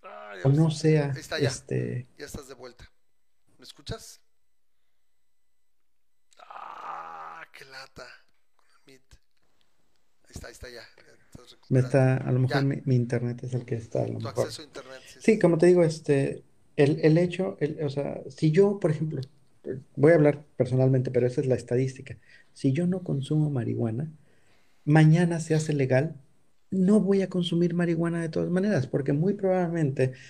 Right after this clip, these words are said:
Speaker 2: si yo quisiera consumir marihuana, hoy podría hacerlo sin ningún problema, ¿no? Yo el día de hoy se me hace muy fácil ir a algún lugar donde sé que te van a, a,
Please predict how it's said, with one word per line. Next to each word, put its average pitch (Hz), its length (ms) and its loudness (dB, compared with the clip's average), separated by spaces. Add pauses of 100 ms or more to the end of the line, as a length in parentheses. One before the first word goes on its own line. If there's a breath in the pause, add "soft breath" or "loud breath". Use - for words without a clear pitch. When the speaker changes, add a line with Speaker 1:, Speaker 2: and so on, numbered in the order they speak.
(500 loud breath)
Speaker 2:
si 120 320 0
yo 165 440 4
quisiera 175 460 2
consumir 139 380 -2
marihuana, 135 580 -2 (260)
hoy 170 280 4
podría 151 440 0
hacerlo 151 400 -6
sin 127 200 -2
ningún 123 360 0
problema, 165 540 -4
¿no? 185 220 -6
Yo 180 300 0
el 156 220 0
día 151 200 -6
de 165 120 -8
hoy 156 160 -4 (420 loud breath)
se - 200 2
me 135 140 6
hace 151 380 2
muy 156 380 6
fácil 160 580 -4
ir 131 180 4
a 143 100 2
algún 135 300 0
lugar 131 320 0
donde 120 260 -2
sé 127 400 0 (360 loud breath)
que 131 120 4
te 135 160 0
van 131 280 4
a, 127 200 2
a, 123 180 0